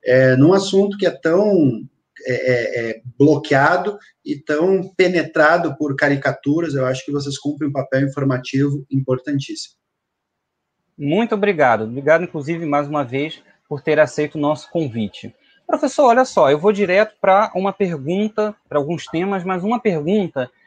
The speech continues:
Speaker 2: que é um tema sensível, é um ponto sensível. Nós sabemos bem que o governo Bolsonaro é ligado intrinsecamente aos militares, sendo ele, inclusive, um próprio militar aposentado,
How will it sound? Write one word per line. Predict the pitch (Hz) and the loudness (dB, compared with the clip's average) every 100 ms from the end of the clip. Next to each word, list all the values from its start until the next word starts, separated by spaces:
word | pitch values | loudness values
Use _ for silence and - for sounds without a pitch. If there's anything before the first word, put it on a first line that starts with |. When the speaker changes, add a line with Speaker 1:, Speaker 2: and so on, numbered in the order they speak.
| _ | _
Speaker 2:
que | - 202 | -4 0
é | 196 233 | 2 2
um | - 220 | 0 -4
tema | - 208 233 247 | -2 -2 -2 -4
sensível, | - 294 311 - 143 104 104 - | -4 -6 -4 -4 -4 -4 -8 -6
é | 165 | -6
um | |
ponto | 180 196 196 196 | -2 -4 -4 -6
sensível. | 226 226 - 123 107 107 _ _ _ - 214 | -6 -6 -6 -8 -8 -14 _ _ _ -8 -4
Nós | 285 | 0
sabemos | 302 226 277 208 | 2 2 2 0
bem | 139 196 196 | 0 0 0
que | - | -2
o | 175 | -2
governo | 175 143 156 | -2 -2 -4
Bolsonaro | 143 135 - 127 131 180 151 120 | -2 -2 -2 -4 0 0 0 0
é | 147 175 233 214 | 2 2 2 -2
ligado | 156 180 139 151 202 208 | -4 -4 2 4 4 0
intrinsecamente | 185 190 240 - 240 233 180 165 214 - 247 - | -2 -2 -4 -4 -6 -4 -4 -4 -4 -8 -10 0
aos | 180 196 | 0 2
militares, | 190 233 302 - 139 104 98 - - _ | 0 -2 0 2 2 0 -4 -14 -20 _
sendo | - 202 190 | -2 2 2
ele, | 202 | 2
inclusive, | 220 180 185 208 | 0 -2 -2 -2
um | |
próprio | 202 190 - | -2 -2 -2
militar | 196 196 143 | -4 -2 -2
aposentado, | 143 160 147 170 170 208 254 | -2 -2 -4 -6 0 0 0